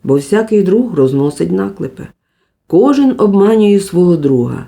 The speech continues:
аби лишень здобути для себе вигоду, славу й честь. І це робиться всюди і скрізь, починаючи з найменших людей і закінчуючи великими.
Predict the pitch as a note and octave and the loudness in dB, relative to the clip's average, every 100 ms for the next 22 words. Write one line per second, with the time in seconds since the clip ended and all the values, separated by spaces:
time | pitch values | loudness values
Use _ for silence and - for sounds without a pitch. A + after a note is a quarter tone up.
0 | _ - G3 G#3+ G#3+ G#3 B3+ A#3 F3 E3 | _ -4 0 2 2 0 -2 0 0 0
1 | G3+ A3+ F#3 D3 C#3+ D#3+ D#3 D3+ - _ | 0 0 0 0 -2 -4 -2 -4 -6 _
2 | _ _ C3+ G3+ B3 G#3 F3+ F3+ - A#2 | _ _ 0 2 2 2 0 -4 -2 0
3 | E3 D#3 D3+ - C#3 B2+ - _ _ _ | 2 0 -4 -4 -4 -4 -8 _ _ _
4 | - G3+ C#4 C4+ B3+ B3 A#3 A#3+ G#3+ - | -2 0 2 2 2 0 0 0 -2 -2
5 | B3+ D4 C4+ C4 B3 - D#3 A2 - _ | 0 2 2 -2 -4 -4 -2 -2 -8 _
6 | _ _ D#3+ E3 F3+ F#3+ F#3 F3 - C#3+ | _ _ -4 0 2 2 2 0 -2 -2
7 | C#3 G3 C4 C4 C4 B3+ A#3+ A#3 G#3+ A3 | 0 0 2 0 -2 -2 -2 0 0 0
8 | A3 E3+ C3 B2 - G3 G3 F3 D#3+ D#3+ | 0 -2 -2 -4 -2 -2 -2 -4 -4 -4
9 | D3 C3+ B2+ - - | -2 0 -2 -4 -10